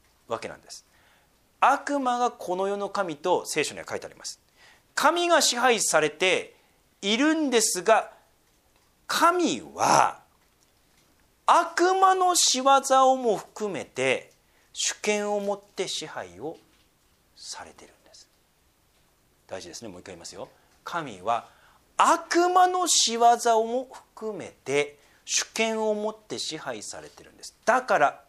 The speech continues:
海の存在もあるし、死の存在も神が支配してるんですよ。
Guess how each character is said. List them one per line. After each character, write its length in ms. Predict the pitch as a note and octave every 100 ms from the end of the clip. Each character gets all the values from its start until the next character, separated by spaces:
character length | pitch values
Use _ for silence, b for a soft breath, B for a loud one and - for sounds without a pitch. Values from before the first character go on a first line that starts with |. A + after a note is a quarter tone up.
| -
海 380 | D4 F#4+ G4 G4+
の 120 | E4
存 400 | E3+ - D#3 D3+
在 280 | C#3 C#3 B2
も 180 | G2+ - -
あ 140 | F3+
る 160 | C#3+ G2
し、 220 | - -
死 300 | - - A#3
の 120 | C4+
存 400 | E3 - B2 A#2
在 180 | G#2+ B2
も 160 | E3+ -
神 360 | - A#3 E4 F#4
が 140 | G#4+
支 140 | - -
配 160 | C3
し 60 | F#2+
て 80 | F2+
る 80 | C#2+
ん 60 |
で 80 | -
す 80 |
よ。 60 | -